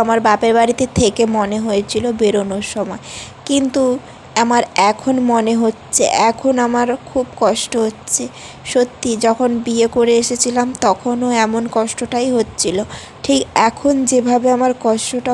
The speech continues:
হচ্ছে, আমার মায়ের চোখে জল, মা আমার দিকে তাকাচ্ছে না, আর মেয়েকে আমাকে দিচ্ছেই না, মানে মেয়েকে আমার কোলে রেখেছে। আমি জানি এটা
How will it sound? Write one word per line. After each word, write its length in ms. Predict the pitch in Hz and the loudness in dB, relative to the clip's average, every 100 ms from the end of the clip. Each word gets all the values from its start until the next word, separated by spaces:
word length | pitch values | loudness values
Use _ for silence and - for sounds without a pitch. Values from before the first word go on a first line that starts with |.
| 240 | 0
হচ্ছে, 300 | 220 - - 226 | -2 -2 -2 0
আমার 180 | 233 254 240 233 226 | 0 -2 -2 -2 0
মায়ের 420 | 226 240 247 277 269 - | 0 0 -4 -8 -12 -10
চোখে 280 | 226 220 247 240 240 | -8 -4 -4 -4 -2
জল, 280 | 220 214 226 - - - - 240 | 0 2 0 -6 -16 -18 -6 0
মা 100 | 233 | 2
আমার 160 | 240 247 262 | 2 0 -2
দিকে 180 | 247 254 247 | -6 -4 -4
তাকাচ্ছে 520 | 226 233 - - 240 220 | -4 -8 -6 -4 0 2
না, 100 | 214 220 247 226 - - - 214 226 | 2 0 -4 -14 -16 -20 -8 -2 2
আর 200 | 226 226 233 - - - 233 | 2 2 0 -6 -18 -8 0
মেয়েকে 380 | 254 269 269 294 285 254 | 2 4 2 2 4 4
আমাকে 220 | 262 269 247 | 2 0 2
দিচ্ছেই 540 | 247 220 - 285 254 233 220 | -2 -4 -2 0 2 2 0
না, 80 | 220 220 | -2 -2
মানে 160 | 226 233 | -4 -2
মেয়েকে 280 | 233 240 - 269 | -2 -2 0 0
আমার 140 | 262 262 - | 0 -2 0
কোলে 220 | 226 233 233 | 0 2 0
রেখেছে। 420 | 226 233 220 208 190 - - - - 226 | -2 -4 -4 -4 -4 -8 -18 -16 -4 0
আমি 160 | 262 247 - | 0 0 2
জানি 340 | 240 233 226 214 196 | 2 2 0 0 0
এটা 180 | 240 | 2